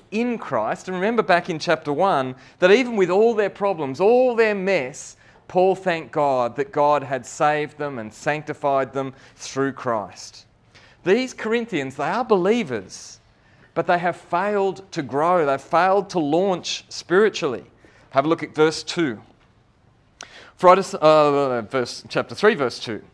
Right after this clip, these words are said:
"I fed you with milk, not solid food, for you were not ready for it.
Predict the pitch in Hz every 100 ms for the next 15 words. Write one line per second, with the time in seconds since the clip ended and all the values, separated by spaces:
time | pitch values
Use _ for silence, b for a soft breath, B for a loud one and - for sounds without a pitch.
0 | - - 135 151 147 202 226 202 214 170
1 | - 131 117 - 139 135 131 - 147 143
2 | - 113 98 156 - b b b b 131
3 | 143 139 156 180 151 147 143 - 107 92
4 | - -